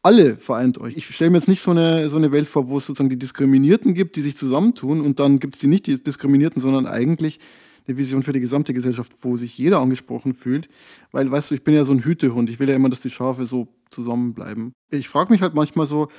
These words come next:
ob wir vielleicht wieder mehr über die Frage nach der gerechten Gesellschaft im Allgemeinen nachdenken sollten.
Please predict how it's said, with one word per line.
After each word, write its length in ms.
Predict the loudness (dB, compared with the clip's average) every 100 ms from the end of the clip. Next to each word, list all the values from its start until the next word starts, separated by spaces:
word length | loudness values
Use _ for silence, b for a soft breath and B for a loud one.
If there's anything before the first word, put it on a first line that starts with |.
| b b b b b b b b b _
ob 240 | -4 -4 2
wir 140 | 2
vielleicht 360 | 4 0 0 0
wieder 180 | 2 4
mehr 560 | 4 4 4 2 0 -2
über 180 | 0 0
die 80 |
Frage 380 | -2 0 2 4
nach 100 | 2
der 120 | 2
gerechten 440 | 0 0 -2 0 0
Gesellschaft 460 | 0 -2 -2 -4 -6
im 100 | 0
Allgemeinen 920 | 6 6 8 6 4 4 2 -2 -4
nachdenken 460 | -2 -2 -2 -2 -2
sollten. 540 | -4 -4 0 0 0